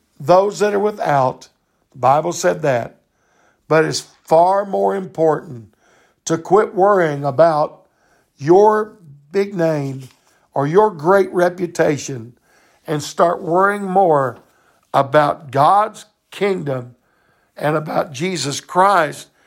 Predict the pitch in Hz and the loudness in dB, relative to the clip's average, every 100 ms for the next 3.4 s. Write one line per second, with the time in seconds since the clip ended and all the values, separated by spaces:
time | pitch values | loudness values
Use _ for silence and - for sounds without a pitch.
0 | _ _ _ - 135 127 151 269 220 160 | _ _ _ -10 -8 -2 0 0 -2 -8
1 | - 143 127 110 127 _ _ _ _ _ | -6 -4 -4 -8 -14 _ _ _ _ _
2 | _ - 135 131 117 180 147 147 139 147 | _ -12 -8 -6 -2 0 0 -2 -4 -10
3 | - - - - | -8 -10 -12 -20